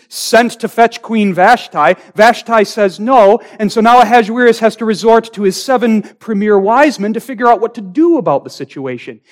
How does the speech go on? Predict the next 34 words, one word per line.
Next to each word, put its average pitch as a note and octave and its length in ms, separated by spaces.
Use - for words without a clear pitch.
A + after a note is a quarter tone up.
The C3+ 80
mask D3+ 420
is - 80
further E3+ 340
peeled D#3 380
back. D#3 460
This D#4+ 140
is A#3+ 120
the G3+ 140
all-powerful F3+ 640
king, G#3 400
and F3+ 140
yet F3+ 140
he G3 80
doesn't E3 240
know D3 100
what D#3+ 180
to F#3 60
do G3+ 220
about B2 280
this. - 360
He C#3 80
has C#3 160
to C#3 80
get C#3+ 360
his B2+ 120
wise D#3 340
men F#3+ 140
together B2 480
to - 80
tackle C3+ 400
the C3+ 80
Vashti B2 440
problem. G#2+ 500